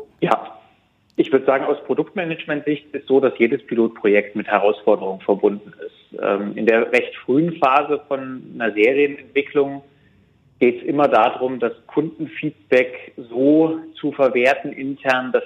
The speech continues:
die Lösung stabiler wird und damit dann auch skalierbarer, was andere potenzielle Kunden, aber auch andere Anwendungsfälle angeht. Bei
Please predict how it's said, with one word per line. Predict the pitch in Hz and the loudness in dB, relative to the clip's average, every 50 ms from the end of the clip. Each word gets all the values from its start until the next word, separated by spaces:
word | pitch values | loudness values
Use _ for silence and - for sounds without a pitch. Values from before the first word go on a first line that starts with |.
| - | -2
die | - 127 | -4 -2
Lösung | 113 113 117 123 127 127 135 127 131 123 110 | 2 4 4 4 4 4 2 2 0 -2 -4
stabiler | - - 110 104 - 131 156 180 175 156 - | -2 0 0 0 0 0 0 2 2 2 2
wird | 151 156 160 160 160 - | 0 0 0 -2 -4 -16
und | - - 127 - | -18 -20 -10 -4
damit | - 117 107 107 - - - | 0 0 2 0 0 -4 -6
dann | 123 117 110 | -6 -6 -4
auch | - 113 113 - - | -2 -4 -4 -4 -4
skalierbarer, | - 117 107 104 110 123 123 117 120 110 104 104 107 104 104 | -2 -2 -2 0 2 2 2 2 2 2 2 2 -2 -2 -4
was | 107 104 - | -4 -6 -6
andere | - 113 117 113 120 110 110 110 107 107 104 - - - _ _ _ - | -8 -6 -2 -2 0 2 4 4 4 2 2 -2 -8 -20 _ _ _ -6
potenzielle | - - - 113 110 107 - 113 104 107 | -4 -2 -2 -2 -4 -2 -2 -2 0 0
Kunden, | - - 147 160 180 - - 151 | 0 0 -2 -2 -2 -4 -6 -6
aber | 127 117 113 113 | -4 0 0 0
auch | 113 110 | 2 2
andere | - 113 117 117 107 101 - | 0 -2 -2 -2 -2 -2 -2
Anwendungsfälle | 101 104 117 117 104 98 98 - - - - 95 - - - | -4 -6 -6 -6 -6 -6 -10 -18 -12 -8 -6 -4 -2 -2 -2
angeht. | - - - - - 50 - - _ _ _ _ _ - - - - - _ _ _ _ _ _ _ _ _ | -2 -4 -8 -14 -20 -20 -20 -20 _ _ _ _ _ -20 -20 -20 -20 -20 _ _ _ _ _ _ _ _ _
Bei | - 107 101 101 104 107 110 - - | 0 2 4 4 4 4 2 0 -2